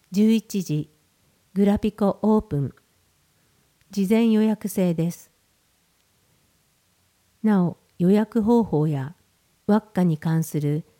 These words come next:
この他の内容は、お問い合わせください。問い合わせ、市民交流センターワッカ。電話、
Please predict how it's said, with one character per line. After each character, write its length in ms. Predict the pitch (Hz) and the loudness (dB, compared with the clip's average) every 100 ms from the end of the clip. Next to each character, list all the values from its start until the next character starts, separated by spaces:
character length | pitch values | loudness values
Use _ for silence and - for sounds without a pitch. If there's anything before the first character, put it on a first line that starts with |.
| _ _ - | _ _ -2
こ 120 | 208 | 2
の 120 | 214 | 2
他 260 | 196 180 185 | 0 -2 -2
の 200 | 147 143 | -2 -2
内 260 | 160 160 | -2 -2
容 240 | 160 151 147 | 0 0 0
は、 260 | 147 151 - _ _ _ _ - | -4 -6 -12 _ _ _ _ -10
お 80 | 180 | -4
問 240 | 196 214 | 0 2
い 60 | 190 | 2
合 80 | |
わ 80 | 190 | 0
せ 160 | 190 180 | -2 -6
く 100 | 175 | -4
だ 160 | 160 | -6
さ 160 | 160 156 | -6 -6
い。 120 | 131 - _ _ _ _ _ _ _ _ _ _ _ _ _ | -8 -10 _ _ _ _ _ _ _ _ _ _ _ _ _
問 200 | 185 196 | -2 0
い 80 | 196 | 2
合 80 | 180 | 2
わ 140 | 175 | 0
せ、 280 | - 156 - _ _ _ _ _ _ _ | -4 -6 -8 _ _ _ _ _ _ _
市 200 | - 233 | -4 0
民 260 | 226 185 - | 2 0 0
交 220 | 196 208 | -2 0
流 180 | 214 214 | 0 0
セ 180 | 214 | 0
ン 100 | 208 | -2
タ 420 | 185 151 147 139 - _ | -2 -4 -4 -6 -12 _
ー 40 | 202 | -6
ワ 80 | 196 | -6
ッ 60 | - | -6
カ。 240 | - 143 - _ _ _ _ _ _ _ _ _ _ _ - | -10 -10 -10 _ _ _ _ _ _ _ _ _ _ _ -2
電 320 | 185 202 190 | 2 2 2
話、 260 | 170 170 | 0 -2